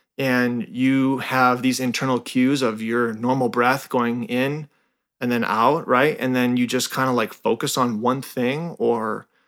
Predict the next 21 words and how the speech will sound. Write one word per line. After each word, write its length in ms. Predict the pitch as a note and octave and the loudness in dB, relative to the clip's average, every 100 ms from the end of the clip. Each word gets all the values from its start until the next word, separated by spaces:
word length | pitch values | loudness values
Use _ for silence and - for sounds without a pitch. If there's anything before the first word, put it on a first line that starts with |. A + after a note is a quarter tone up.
| _ _ - | _ _ -6
um, 580 | A2+ F#2+ F2 F2+ - _ _ _ _ - | -2 -2 -4 -8 -14 _ _ _ _ -6
you're, 640 | C#3+ C3 A#2+ A#2 G2 - _ - | -2 0 2 0 -2 -8 _ -6
you're 220 | B2+ A#2 | -2 -2
trying 400 | - C#3 C3 C3+ | -2 0 0 0
to 80 | B2+ | 0
get 140 | B2+ | 0
in 100 | B2+ | 0
that 160 | B2 A#2+ | 0 0
meditative 460 | A#2+ B2 B2+ G#2+ | 0 0 -2 -4
state, 380 | - A2 B2 - | -4 -2 -4 -4
dude, 140 | G#2+ - | -12 -12
twenty 280 | - D#3 | -4 0
minutes 260 | B2 A#2+ - | 2 0 -2
is 60 | - | -10
a 80 | |
long 320 | - G2+ F#2+ - | -12 -10 -10 -8
time 280 | F2 C#2 - | -8 -8 -8
to 100 | C3 | -4
not 180 | B2+ | -4
do 120 | - - | -4 -8
anything. 460 | A#2 G#2 - - | -6 -6 -12 -20